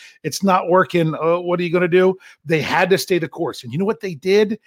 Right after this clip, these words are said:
They stayed the course. They got the win. And then they put the Ravens in a situation at the end of the game. I, I, I wasn't even really thinking about it until I, I, I saw someone else put the number out there that, uh, that the Ravens only had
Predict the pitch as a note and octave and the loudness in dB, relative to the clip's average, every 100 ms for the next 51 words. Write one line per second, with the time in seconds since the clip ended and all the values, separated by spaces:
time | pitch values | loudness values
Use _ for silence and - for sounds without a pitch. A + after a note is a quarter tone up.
0 | - _ - D3 - E3+ F3 D#3+ - C#3 | -20 _ -6 -6 -2 -2 -2 -2 -8 -6
1 | C#3+ C#3+ - _ - C#3 D3 D#3+ - D#3 | -6 -6 -14 _ -12 -6 -2 -2 -2 -4
2 | D3 C#3+ - C3 F3+ A3 A#3 - - E3 | -4 -4 -6 -6 -2 -2 -2 -4 -4 -6
3 | B2+ C3+ E3 C#3+ A#2+ G#2 - - - _ | -4 -2 0 -2 -6 -10 -16 -20 -20 _
4 | C#3+ A#2 - - G#3+ G#3+ F3 D3+ - C#3+ | -4 -2 -4 -2 0 0 0 -2 -2 -6
5 | A#2 C3+ C#3 D3 A#2+ G#2+ B2+ B2 G#2+ F#2 | -8 -2 0 0 -2 -6 -4 -4 -4 -10
6 | - _ _ _ _ _ - _ _ - | -16 _ _ _ _ _ -20 _ _ -20
7 | - F3+ - G3 F#3 B3+ B3+ B3 A3+ G#3 | -2 0 2 2 2 4 4 4 4 4
8 | F#3+ - G3 F#3 A3 G#3+ A3 A#3+ B3 - | 2 0 -4 -2 -2 2 2 2 0 -8
9 | - _ _ _ - F3+ C3+ F#3 E3 F3+ | -18 _ _ _ -4 -4 0 0 0 0
10 | D#3 D#3 D3 - E3 - E3+ D#3+ D#3+ - | -2 -2 -4 -2 -4 -4 -6 -6 -6 -8
11 | E3 D3 D3 E3 E3+ E3+ F#3 F3+ G3 - | -6 -4 -4 -2 -4 -4 -4 -2 -4 -10
12 | - _ _ B2 F3 - F3 D#3+ D3+ D3 | -20 _ _ 0 2 2 0 0 0 0
13 | D3+ D#3+ E3 C3 F3+ G3+ G#3+ - - F3 | -2 2 0 2 2 4 2 2 0 0
14 | F3 E3+ C3+ D#3 C3+ A#2 G2+ G#2 | 0 -2 -2 0 2 0 -2 -6